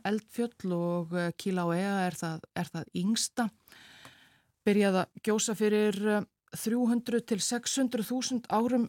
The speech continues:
síðan, samkvæmt, eh, yfirferð Vísindavefsins um, eh, þetta eldfjall. Hefur gosið oft og reglulega síðan. Fyrst neðansjávar og, eh, síðan reis fjallið úr sjó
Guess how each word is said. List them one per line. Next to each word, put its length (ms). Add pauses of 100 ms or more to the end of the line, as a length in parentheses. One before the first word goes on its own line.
(120)
síðan, 400
samkvæmt, 640
eh, 140 (100)
yfirferð 380
Vísindavefsins 720 (220)
um, 400
eh, 200
þetta 300
eldfjall. 400
Hefur 280
gosið 280
oft 260
og 80
reglulega 640 (180)
síðan. 460 (1160)
Fyrst 560
neðansjávar 880
og, 360
eh, 120
síðan 360
reis 320
fjallið 520
úr 160
sjó 220